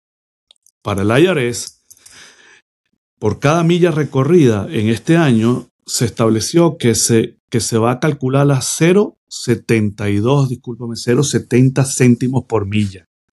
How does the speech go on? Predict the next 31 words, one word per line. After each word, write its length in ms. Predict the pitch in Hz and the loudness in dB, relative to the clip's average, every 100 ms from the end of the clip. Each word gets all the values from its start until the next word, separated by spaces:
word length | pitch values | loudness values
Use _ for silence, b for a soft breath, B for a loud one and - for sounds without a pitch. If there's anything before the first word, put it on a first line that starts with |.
| - B B - | -20 B B 0
que 120 | 120 | 2
va 140 | 110 | 2
a 60 | 117 | 2
deducir. 560 | 123 101 - 104 90 _ _ _ - _ B B _ | 0 -2 -6 -6 -8 _ _ _ -20 _ B B _
Entonces, 340 | 143 123 - - | 2 2 -4 -2
pero 300 | 131 123 120 | 0 2 0
si 240 | - 147 139 | 0 2 2
el 300 | 135 135 127 | 2 0 2
driver 360 | 208 196 151 | 2 2 2
elige 460 | 139 185 165 131 - b b b | 0 0 -2 -2 -6 b b b
deducir 480 | 131 135 127 - 151 | 0 2 2 2 2
las 220 | 190 165 | 4 4
millas, 560 | 196 196 107 101 101 - _ | 6 4 2 -2 -4 -12 _
e-, 140 | 147 - | -8 -2
el 180 | 135 120 | 0 2
driver 300 | 165 165 123 | 2 2 2
no 180 | 131 - | 0 0
puede 260 | 151 160 | 0 0
colocar 520 | 143 127 123 156 131 | -2 -2 -2 -2 -2
la 100 | 107 | -2
gasolina. 600 | 104 98 98 92 98 92 - | -4 -6 -6 -4 -4 -6 -2
Tú, 340 | 135 156 170 - _ | 2 4 2 -2 _
tú 140 | - 143 | -4 0
colocas 600 | 165 156 120 104 92 - _ | 2 2 0 -4 -12 -16 _
o 100 | 113 | -6
los 240 | 107 - | -6 -4
gastos 340 | 139 147 196 175 | -4 -4 -4 -2
de 120 | 180 | -2
servicio 560 | - 107 143 165 175 | 0 -4 -4 -2 0
del 160 | 170 175 | 2 2
vehículo 640 | 185 160 156 175 185 185 | 4 4 2 0 0 0